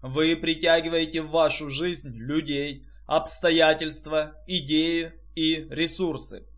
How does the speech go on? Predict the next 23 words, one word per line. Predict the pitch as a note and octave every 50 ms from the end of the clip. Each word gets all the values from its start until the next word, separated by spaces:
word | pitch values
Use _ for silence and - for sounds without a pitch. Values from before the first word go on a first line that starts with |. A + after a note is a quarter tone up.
| - - -
которые | - D#3+ D#3 D#3+ D#3 D3+ C#3+ C#3
находятся | C3+ C3+ C3 - - F#3 G3+ F#3+ G3 F#3+ F#3+ - F#3+ F3+
в | E3 D3+
гармонии | C#3+ E3 E3 D#3 - D3 D3+ D3 C#3+ D3 D3 D3 C#3+
с | C3+ B2+ B2+
большинством | C#3 D3+ C#3 C3 - C3+ B2+ B2 - - - C#3 C#3+ D#3 E3 D#3+ D#3 - - - -
ваших | B2 B2 C3+ C#3+ C#3 C3 B2 - C#3 C#3 C3+ C3 - - - -
мыслей. | - C3+ D#3+ E3 D3 - - - G#2 F#2 - - - - - - - - - - - - - - -
Это | - D3 D#3 D#3 E3 D#3+ E3
означает, | D#3+ E3 E3 D#3+ - - E3 C#3 A2+ F#2 D#2+ - - - - - - -
что | - - - E3+
если | E3 F3+ F#3+ F#3+ F#3 - F3+ F#3
вы | F#3+ F#3+ E3 C#3 -
хотите | - C#3 D3 D3+ F#3+ F#3 D3+ C#3 D3
добиться | C#3 D#3 D#3 D#3 E3+ D#3 - - - B2
успеха, | G2 - C#3 C3+ - - - - F#3+ G3+ F#3+ - A#2 F#2 - - - - - - -
вы | B2+ B2+ C#3 D#3+ F3+ G3
не | G3 G#3+ G#3+
должны | G3 G#3 G#3+ G#3+ G3+ G3+ G#3+ A3 F#3+ D#3
концентрироваться | - - D3+ D3 C#3 - D3 D3 D3 C#3 D#3 D3 E3 F3+ F#3 F#3+ F#3 F#3 F#3 F#3 F#3 - F#3+ F#3
на | F#3 F#3 F#3
чем-то | - - D#3+ D3+ D3+ C#3+ C#3 D3+ D3
плохом. | - D3 D3+ D3+ - D3 C#3+ B2+ A2 A2+ - -